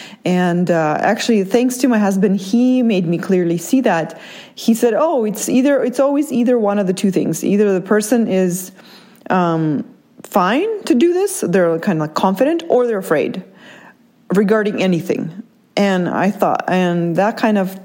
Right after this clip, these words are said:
challenged me to, to open my mind and think, "Really? There's only ever two things?" Because if you're not afraid, then you will just do what you want to be doing. Or you're not even gonna say anything, right? You're, you're not gonna care.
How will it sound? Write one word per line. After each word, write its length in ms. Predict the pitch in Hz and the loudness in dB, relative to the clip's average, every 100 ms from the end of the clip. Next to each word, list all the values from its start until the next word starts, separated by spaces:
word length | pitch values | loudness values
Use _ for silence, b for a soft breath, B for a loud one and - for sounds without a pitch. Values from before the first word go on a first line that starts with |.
| - | -2
challenged 500 | 170 180 185 185 - 170 | 0 2 0 -2 -2 0
me 300 | 160 160 156 - | 0 0 -2 -2
to, 400 | 170 160 156 156 B B B B - - - | 0 0 0 -4 B B B B -18 -6 0
to 420 | 185 175 170 165 233 | 2 2 2 2 0
open 160 | 233 247 | 2 2
my 100 | 220 | 2
mind 240 | 190 190 | 2 2
and 120 | 190 202 | 0 0
think, 160 | 190 226 | 2 2
"Really? 520 | 202 202 349 415 440 427 | 2 4 4 2 2 0
There's 220 | 233 233 214 | 0 0 2
only 160 | 247 302 - 208 | 2 0 0 0
ever 140 | 208 233 - | 0 -2 0
two 100 | 226 | 0
things?" 480 | 214 190 277 339 - B B B 233 | 2 0 0 -2 -8 B B B -2
Because 240 | 226 311 302 | 2 2 2
if 60 | 311 | 2
you're 200 | 294 262 262 | 2 2 2
not 100 | 320 359 | 0 -2
afraid, 440 | - 185 214 339 359 - | 0 0 2 0 0 0
then 140 | 262 | 2
you 140 | 262 285 | 2 2
will 120 | 339 320 | 0 0
just 140 | 339 302 254 | -2 0 2
do 40 | 285 285 | 2 0
what 100 | 285 294 | -2 0
you 40 | 285 | 0
want 120 | 277 | 2
to 80 | 262 | 2
be 20 | 294 294 | 2 2
doing. 240 | 403 190 160 - _ _ - - _ _ - B B B - | 0 -2 -4 -12 _ _ -20 -20 _ _ -20 B B B 0
Or 140 | 220 | 2
you're 220 | 269 277 247 | 2 2 2
not 80 | 240 | 2
even 200 | 220 226 | 2 2
gonna 240 | 214 214 190 | 2 2 2
say 160 | 196 202 | 0 2
anything, 360 | 170 170 - - | 0 -2 -2 0
right? 120 | 180 180 | 0 0
You're, 340 | 160 147 - 160 - | -2 -2 -2 -2 0
you're 140 | 165 175 | 0 2
not 60 | |
gonna 220 | 180 156 - | 0 -2 0
care. 180 | 143 - | -2 -2